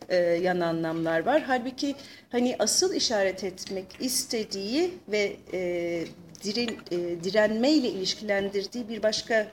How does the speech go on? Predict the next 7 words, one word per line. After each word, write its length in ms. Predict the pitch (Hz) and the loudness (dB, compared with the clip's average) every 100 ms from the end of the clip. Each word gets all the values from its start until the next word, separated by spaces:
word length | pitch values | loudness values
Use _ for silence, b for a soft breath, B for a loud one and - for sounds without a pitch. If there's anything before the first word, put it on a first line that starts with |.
| - | -6
kavramsal 600 | 233 202 208 202 - 190 | 0 2 2 0 -2 0
araç 420 | 214 214 196 - | 2 2 2 0
var. 240 | 254 339 - | 2 2 0
O 200 | - 240 | -2 2
da 220 | 285 320 320 B B | 4 4 2 B B
işte 240 | - 226 226 | -4 2 4
abjection, 720 | 233 - 254 - - 220 | 4 0 -2 -2 -2 0